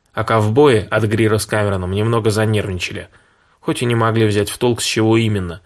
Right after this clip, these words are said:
Но все как один подумали про волшебное дитя, да чего хорошенькое, и вот бы с ней поебаться.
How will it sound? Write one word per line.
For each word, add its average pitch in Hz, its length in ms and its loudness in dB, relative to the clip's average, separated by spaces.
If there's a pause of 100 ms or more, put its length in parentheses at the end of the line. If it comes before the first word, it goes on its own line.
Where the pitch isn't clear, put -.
(260)
Но 135 160 -2
все 147 180 0
как 117 180 0
один 120 260 0
подумали 113 380 2
про 113 180 0
волшебное 110 500 0
дитя, 107 380 -2
да 92 120 -4
чего 107 200 -2
хорошенькое, 110 640 0
и 104 40 2
вот 113 160 0
бы 107 100 -2
с - 100 -6
ней 107 160 -2
поебаться. 107 680 -4